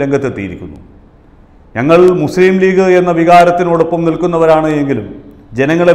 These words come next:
വിഡ്ഢികളാക്കുന്ന, ജനാധിപത്യത്തെ അവഹേളിക്കുന്ന കുഞ്ഞാലിക്കുട്ടിയുടെ നീക്കത്തോട് യോജിച്ചു പോകാനാകില്ല" എന്നുള്ള പ്രമേയം പോലും പല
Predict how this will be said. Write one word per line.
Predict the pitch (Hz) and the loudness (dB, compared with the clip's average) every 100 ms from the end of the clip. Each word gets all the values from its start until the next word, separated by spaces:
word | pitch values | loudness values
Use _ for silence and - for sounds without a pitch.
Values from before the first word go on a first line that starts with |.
| 165 | 0
വിഡ്ഢികളാക്കുന്ന, | 151 175 165 156 160 156 160 - - - - 107 | -2 -2 2 0 0 -2 -4 -6 -14 -20 -10 -4
ജനാധിപത്യത്തെ | 135 170 185 175 175 170 156 | 0 2 2 0 -2 0 0
അവഹേളിക്കുന്ന | 156 151 165 160 160 151 147 147 - - - | 2 0 -2 -4 -4 -2 -2 -4 -12 -18 -12
കുഞ്ഞാലിക്കുട്ടിയുടെ | 135 165 170 170 151 160 156 147 | -4 -2 -2 -4 -4 -2 -2 -4
നീക്കത്തോട് | 147 165 165 156 156 156 131 | -6 -6 -4 0 0 0 -2
യോജിച്ചു | 123 156 156 160 | -4 -4 -6 -6
പോകാനാകില്ല" | 156 151 147 143 160 160 156 | -4 -2 0 -2 -2 0 0
എന്നുള്ള | 156 151 143 | 0 -4 -2
പ്രമേയം | 139 151 165 165 156 | 0 0 0 0 -2
പോലും | 160 226 - - - | -4 -6 -10 -18 -4
പല | 131 | 0